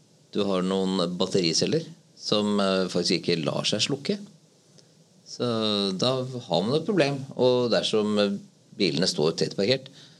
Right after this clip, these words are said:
så vil det jo selvfølgelig være et problem å trekke ut den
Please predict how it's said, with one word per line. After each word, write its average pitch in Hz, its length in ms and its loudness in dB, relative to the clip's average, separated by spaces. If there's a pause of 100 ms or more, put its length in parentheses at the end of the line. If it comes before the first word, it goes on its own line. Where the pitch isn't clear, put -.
(180)
så 135 200 -2
vil 80 220 0
det 101 100 4
jo 127 120 4
selvfølgelig 90 360 0
være 87 260 0
et 82 80 -6
problem 90 260 0 (100)
å 98 140 0 (100)
trekke - 320 -2
ut 92 80 -2
den 98 160 -2